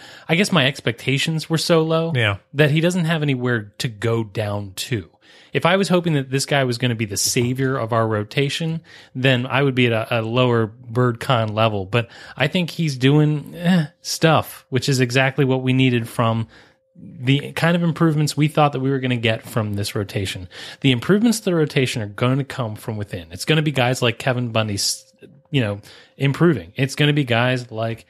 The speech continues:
Speaker 2: Did you say
Speaker 1: uh,
Speaker 2: Kevin Bundy?
Speaker 1: Yeah, <laughs> I did. It's gonna be guys
Speaker 2: If,
Speaker 1: like
Speaker 2: if you could combine Kevin Gausman and Dylan Bundy into one super pitcher, that'd be pretty impressive.
Speaker 1: It's gonna be guys like Kevin Gausman and Dylan Bundy stepping up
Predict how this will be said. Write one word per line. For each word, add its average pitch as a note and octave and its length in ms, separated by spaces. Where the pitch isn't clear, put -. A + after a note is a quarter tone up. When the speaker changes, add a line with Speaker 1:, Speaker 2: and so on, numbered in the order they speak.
Speaker 2:
Did - 140
you A2+ 60
say A#2 80
Speaker 1:
uh, - 20
Speaker 2:
Kevin C3+ 280
Bundy? G#2 440
Speaker 1:
Yeah, B2+ 200
<laughs> - 220
I D3 60
did. G#2+ 360
It's - 80
gonna A#3 120
be A3+ 60
guys E3 280
Speaker 2:
If, E3+ 40
Speaker 1:
like C#3 320
Speaker 2:
if C#3+ 160
you F#3+ 100
could G3+ 140
combine D#3+ 300
Kevin C3+ 320
Gausman B2 340
and G#2+ 100
Dylan A#2+ 300
Bundy C3+ 240
into A2 400
one D#2+ 420
super C#3+ 560
pitcher, - 640
that'd E3 120
be A3 100
pretty D3+ 140
impressive. A#2+ 340
Speaker 1:
It's - 80
gonna A3 120
be A3+ 80
guys E3 280
like C3+ 320
Kevin E3 300
Gausman B2+ 420
and B2+ 220
Dylan D3 340
Bundy A#2 280
stepping C#3 580
up A2+ 220